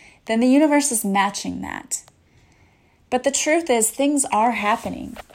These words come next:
And I can see that things are happening for me. Things are slowly starting to come in.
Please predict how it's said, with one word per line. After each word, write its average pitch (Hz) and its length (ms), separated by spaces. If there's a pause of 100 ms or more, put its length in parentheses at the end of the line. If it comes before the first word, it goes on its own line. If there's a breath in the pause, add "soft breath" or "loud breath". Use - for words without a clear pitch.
(920)
And 208 100
I 240 220
can 262 180
see 254 240
that 254 180
things 208 220
are 190 80
happening 190 480
for 190 220
me. 180 380 (1500 soft breath)
Things 220 200
are 214 120
slowly 233 580
starting 220 400
to 208 80
come 202 260
in. 247 420